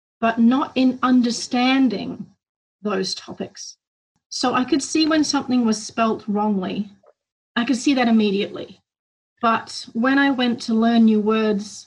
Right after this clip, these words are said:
I had problems writing them down correctly, um, drawing the letters and making the letters look like how I wanted them to look, even though I knew the word I wanted to say. I also had issues with reading out loud. Um, I couldn't follow the text.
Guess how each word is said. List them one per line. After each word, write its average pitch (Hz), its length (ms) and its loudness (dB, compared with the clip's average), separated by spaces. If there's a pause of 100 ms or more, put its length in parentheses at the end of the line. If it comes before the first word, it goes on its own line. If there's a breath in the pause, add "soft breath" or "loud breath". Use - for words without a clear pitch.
(140)
I 220 60 -2
had 220 280 -6
problems 254 540 0
writing 226 340 0
them 214 120 2
down 208 300 -2
correctly, 196 760 -6 (380)
um, 196 260 0
drawing 233 340 2
the 214 100 0
letters 208 680 -4 (320)
and 220 80 4
making 240 320 2
the 240 80 0
letters 220 600 -2
look 233 360 -2
like 214 180 -4
how 214 160 -6
I 214 80 0
wanted 214 360 -2
them 214 160 0
to 208 100 -6
look, 214 320 -4 (560)
even 269 320 4
though 247 120 0
I 240 120 2
knew 233 200 4
the 226 120 2
word 220 240 2
I 214 60 -2
wanted 208 340 -4
to 190 100 -10
say. 190 520 -8 (460)
I 233 120 -2
also 240 240 -2
had 226 320 -2
issues 233 360 -2
with 214 380 -2
reading 240 260 0
out 220 200 -2
loud. 202 520 -2 (160)
Um, 202 540 -2 (460)
I - 20 -6
couldn't 262 280 0
follow 254 340 -2
the 196 100 -2
text. - 680 -8